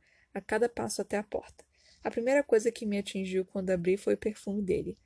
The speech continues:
A segunda foi seu olhar subindo por mim, sem qualquer descrição,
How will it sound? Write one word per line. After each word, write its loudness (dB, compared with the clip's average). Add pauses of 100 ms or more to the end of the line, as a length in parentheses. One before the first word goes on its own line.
(220)
A -10
segunda -2
foi -2
seu 0
olhar 0
subindo -6
por -4
mim, -4 (340)
sem 0
qualquer 0
descrição, -4